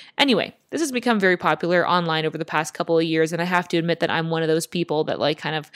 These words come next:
got on the bandwagon as it became more popular. Um, one of the biggest accounts that you can check out that,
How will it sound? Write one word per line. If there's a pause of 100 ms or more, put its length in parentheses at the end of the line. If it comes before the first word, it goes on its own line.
(260)
got
on
the
bandwagon
as
it
became
more
popular. (480)
Um,
one
of
the
biggest
accounts
that
you
can
check
out
that,